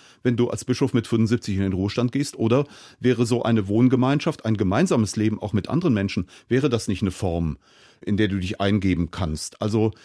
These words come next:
im Grunde auch sehr individuell, was braucht der einzelne Mensch? Der eine braucht Pflege, der andere braucht Zuwendung. Andere bringen sich in solche Wohneinheiten ein, indem sie kochen können, indem sie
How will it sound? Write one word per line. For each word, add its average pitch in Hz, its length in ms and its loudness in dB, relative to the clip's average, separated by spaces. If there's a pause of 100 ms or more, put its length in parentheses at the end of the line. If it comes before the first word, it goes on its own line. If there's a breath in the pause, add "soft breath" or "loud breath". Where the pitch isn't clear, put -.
(580 loud breath)
im 127 140 2
Grunde 156 260 4
auch 127 180 2
sehr 143 300 4
individuell, 120 680 4
was 139 200 0
braucht - 580 -2 (180)
der 143 140 0
einzelne 165 460 0
Mensch? 170 320 0
Der - 140 0
eine 120 180 4
braucht 92 320 -2
Pflege, 127 400 0
der 135 160 0
andere 117 180 0
braucht 98 240 -2
Zuwendung. 165 580 0 (560 loud breath)
Andere 135 280 4
bringen 135 220 6
sich 123 180 -2
in 120 100 2
solche 120 320 2
Wohneinheiten 120 640 2
ein, 113 260 2
indem 107 300 0
sie 92 140 -4
kochen 135 360 0
können, 156 260 0
indem 113 300 2
sie 104 300 0